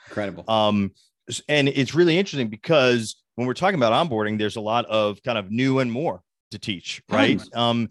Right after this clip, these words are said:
Speaker 2: so, you know, how is the emphasis a little bit differently, or how can we,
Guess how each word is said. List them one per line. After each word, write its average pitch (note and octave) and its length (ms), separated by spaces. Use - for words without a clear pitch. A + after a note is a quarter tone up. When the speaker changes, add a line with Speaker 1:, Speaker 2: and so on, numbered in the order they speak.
Speaker 2:
so, C#3+ 480
you C#3+ 100
know, C#3 100
how F#3+ 340
is F3+ 160
the D3 160
emphasis C#3+ 520
a B2+ 40
little B2 180
bit A#2 160
differently, B2+ 380
or A2 100
how C#3+ 220
can D3 220
we, A2+ 320